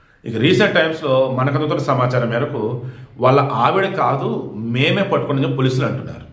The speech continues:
Maybe వాళ్ళ ఆవిడని ఎవరు తిట్టకుండా ఉండటం కోసం అయి ఉండొచ్చు. లేదు అన్నప్పుడు నిజం కూడా అయి ఉండొచ్చు. మనం నిన్న మొన్న మాట్లాడిన దాని ఏంటి, వాళ్ళ ఆవిడతో సెటిల్మెంట్ కోసం వచ్చాడు అని.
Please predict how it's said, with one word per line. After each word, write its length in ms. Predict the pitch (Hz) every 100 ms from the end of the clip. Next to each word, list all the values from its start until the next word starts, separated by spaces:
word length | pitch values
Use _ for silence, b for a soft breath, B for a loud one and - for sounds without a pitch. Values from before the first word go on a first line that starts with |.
| - - b b b b -
Maybe 360 | 147 190 202 147
వాళ్ళ 180 | 143 143
ఆవిడని 800 | 139 160 160 147 135 135 - - - - 131
ఎవరు 160 | 147
తిట్టకుండా 420 | 135 135 143 151
ఉండటం 160 | 139 139
కోసం 200 | 131 135
అయి 140 | 123
ఉండొచ్చు. 420 | 123 120 120 123 - - - b b b b
లేదు 300 | 139 180 185
అన్నప్పుడు 760 | 180 160 147 - 165 135 135 135 135
నిజం 260 | 147 135
కూడా 160 | 139 170
అయి 140 | 120
ఉండొచ్చు. 340 | - - - - - - _ _ -
మనం 200 | 139 143
నిన్న 200 | 131 135
మొన్న 180 | 170 165
మాట్లాడిన 460 | 143 139 147 147 139
దాని 180 | 135
ఏంటి, 400 | 131 131 127 131 127
వాళ్ళ 220 | 123 127
ఆవిడతో 260 | 120 139 -
సెటిల్మెంట్ 440 | 131 135 139 131
కోసం 220 | 120 123
వచ్చాడు 280 | 117 - -
అని. 200 | 165 -